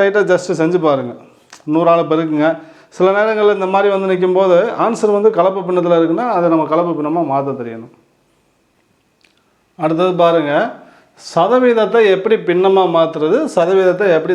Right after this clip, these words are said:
தசம எண்களா கொண்டு வரணும்னு பார்ப்போம். இப்ப ஃபர்ஸ்ட் பாருங்க, ஃபர்ஸ்ட் மாடல்ல அது வந்து சதவீதத்தை வந்து நம்ம ஃபர்ஸ்ட் பின்னமா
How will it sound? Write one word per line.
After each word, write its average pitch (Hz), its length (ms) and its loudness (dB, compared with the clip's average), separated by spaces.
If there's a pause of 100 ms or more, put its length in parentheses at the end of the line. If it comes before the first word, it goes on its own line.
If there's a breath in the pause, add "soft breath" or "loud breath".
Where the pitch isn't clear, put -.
(120)
தசம 185 340 -2
எண்களா 156 280 0 (100)
கொண்டு 139 220 -4
வரணும்னு 135 400 -2
பார்ப்போம். 127 360 -6 (480 soft breath)
இப்ப 160 220 -6
ஃபர்ஸ்ட் 160 260 -4 (100)
பாருங்க, 147 300 -2
ஃபர்ஸ்ட் 143 300 -8
மாடல்ல 135 340 -6 (800 soft breath)
அது 165 160 -6
வந்து 202 140 -4 (100)
சதவீதத்தை 202 540 0
வந்து 185 160 -4
நம்ம 220 200 -2
ஃபர்ஸ்ட் 170 220 -6 (100)
பின்னமா 208 320 -2